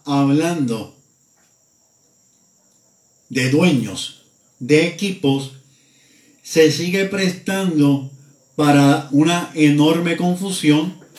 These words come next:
que es algo que llevamos mucho antes del programa de radio y mucho antes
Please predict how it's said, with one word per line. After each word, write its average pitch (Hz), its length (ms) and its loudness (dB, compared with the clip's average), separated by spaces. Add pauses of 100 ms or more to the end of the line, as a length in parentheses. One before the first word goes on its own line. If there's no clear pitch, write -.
(360)
que 131 160 0
es 131 60 2
algo 139 600 2 (500)
que 139 120 2
llevamos 139 720 2 (1120)
mucho 143 960 4
antes 160 340 -2
del 135 220 -4
programa 165 580 -2
de 151 160 2
radio 185 460 0
y 151 80 2
mucho 190 420 0
antes 165 500 0